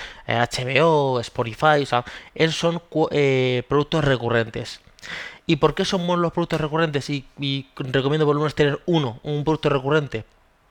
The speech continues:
Porque esto sabes, eh,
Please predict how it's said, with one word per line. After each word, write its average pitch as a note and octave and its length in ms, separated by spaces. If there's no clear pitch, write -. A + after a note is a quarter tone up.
Porque C3+ 260
esto E3 480
sabes, D3+ 640
eh, C3 480